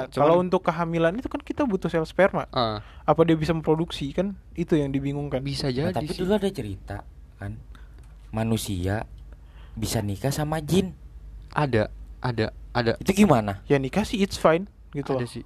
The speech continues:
Speaker 1: Gua juga dulu.
Speaker 2: Tapi kan
Speaker 1: Eh, kayaknya gua
Speaker 2: yang
Speaker 3: Iya,
Speaker 2: gue
Speaker 3: jadi
Speaker 2: bingung kan adalah
Speaker 3: jadinya
Speaker 2: ketika
Speaker 3: gimana
Speaker 2: manu-,
Speaker 3: itu?
Speaker 2: manusia hamil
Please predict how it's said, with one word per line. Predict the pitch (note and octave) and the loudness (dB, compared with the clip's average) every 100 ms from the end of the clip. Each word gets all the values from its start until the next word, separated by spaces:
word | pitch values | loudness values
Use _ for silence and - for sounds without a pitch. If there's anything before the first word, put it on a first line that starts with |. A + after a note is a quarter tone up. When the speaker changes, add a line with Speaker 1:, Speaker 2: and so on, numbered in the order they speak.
| - | -6
Speaker 1:
Gua | C3+ | -2
juga | D#3 C3+ | 2 4
dulu. | B2+ | 6
Speaker 2:
Tapi | D3 G3 | 4 6
kan | D#4 E4 A3+ - - | 4 2 -4 -14 -8
Speaker 1:
Eh, | - G3+ | -4 2
kayaknya | A3+ B3 | 4 6
gua | A3+ A3+ | 8 8
Speaker 2:
yang | G3 | 8
Speaker 3:
Iya, | G#3 | 6
Speaker 2:
gue | G#3+ | 8
Speaker 3:
jadi | A3 | 8
Speaker 2:
bingung | A#3 | 6
kan | C#4 | 6
adalah | D#4+ G#3+ C4+ | 4 4 4
Speaker 3:
jadinya | C4 | 4
Speaker 2:
ketika | A#3+ D4+ | 4 6
Speaker 3:
gimana | A3 | 6
Speaker 2:
manu-, | F3 D#3+ | 4 2
Speaker 3:
itu? | - | -2
Speaker 2:
manusia | F3 E3+ E3+ F3+ | 2 2 4 4
hamil | E3 D3+ F#3+ | 4 4 6